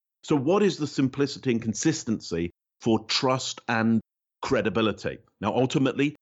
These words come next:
there's so much you could do. So I'm gonna give you a technique,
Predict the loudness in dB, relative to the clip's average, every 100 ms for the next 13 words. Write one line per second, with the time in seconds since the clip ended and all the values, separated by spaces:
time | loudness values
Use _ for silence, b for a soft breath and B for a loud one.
0 | _ -6 -4 0 2 2 0 -2 -6 -6
1 | 0 2 2 0 0 2 2 0 0 0
2 | 0 -2 -2 0 0